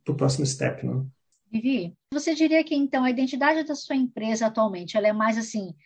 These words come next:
Speaker 2: é, é uma brasileira em terras kiwi, ou você diria que não, eu sou já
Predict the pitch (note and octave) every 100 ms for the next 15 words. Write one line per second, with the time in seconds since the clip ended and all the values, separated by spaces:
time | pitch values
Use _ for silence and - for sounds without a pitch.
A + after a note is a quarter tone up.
0 | _ - F#3+ F#3+ F3 F3 F#3 F#3+ F#3 E3+
1 | G3 F#3 F3+ E3+ F3 E3+ F3+ F#3+ G#3+ C#4+
2 | G#4+ - _ _ - A3 - A3 G#3+ G#3+
3 | G3+ F#3+ F3+ - - _ - A#3+ D4 G4
4 | E4+ A#3+ C4 C4 C4 C4+ G#3 B3 B3+ B3+
5 | B3+ A3+ G3+ E3 - F#3+ - - A#3 A#3+
6 | A#3+ A3+ A3 A3 A3+